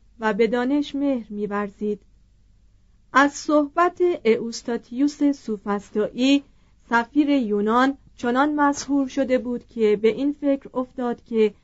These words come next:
از سلطنت استعفا کند و فیلسوف شود. برخلاف شاپور دوم به تمام ادیان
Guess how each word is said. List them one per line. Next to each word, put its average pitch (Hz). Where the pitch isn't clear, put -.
از 226
سلطنت 262
استعفا 285
کند 202
و 226
فیلسوف 247
شود. 202
برخلاف 320
شاپور 302
دوم 233
به 240
تمام 262
ادیان 247